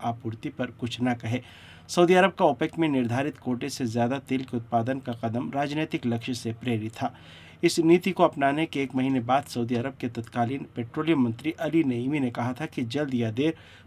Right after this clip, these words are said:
प्रतिस्पर्धियों को वित्तीय मुश्किलों का सामना होगा और सऊदी अरब इस स्थिति से लंबे समय तक निपटने की क्षमता रखता है। लेकिन समय बीतने के साथ सऊदी अरब, जो अपने तेल के उत्पादन के स्तर को कम करने के लिए तैयार नहीं था,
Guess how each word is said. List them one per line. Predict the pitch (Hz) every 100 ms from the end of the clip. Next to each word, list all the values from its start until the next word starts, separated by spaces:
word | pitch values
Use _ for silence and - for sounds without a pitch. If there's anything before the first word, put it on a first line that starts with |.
| -
प्रतिस्पर्धियों | 170 196 - 147 135 170
को | 170
वित्तीय | 135 127 - 160
मुश्किलों | 139 113 - 139 147
का | 123
सामना | 117 113 113 120
होगा | 143 156 165 - - -
और | 165
सऊदी | 160 180 180 190
अरब | 165 170 175
इस | 165 -
स्थिति | 135 - 160 185
से | 175 160
लंबे | 123 143 175
समय | - 127 123
तक | 143 -
निपटने | 117 120 123 156
की | 160 -
क्षमता | - 113 120
रखता | 147 127 -
है। | 120
लेकिन | 123 151 165 - - - -
समय | - 190 185
बीतने | 127 123 - 139
के | 123
साथ | 117 135 143
सऊदी | - 120 117
अरब, | 120 139
जो | 123 127
अपने | 117 127 127
तेल | 123
के | 117 -
उत्पादन | 117 117 117 127
के | -
स्तर | 113 - 117
को | 131
कम | 120 120
करने | 117 123 120 139
के | 127
लिए | 120
तैयार | 113 113 113
नहीं | 117 147
था, | 156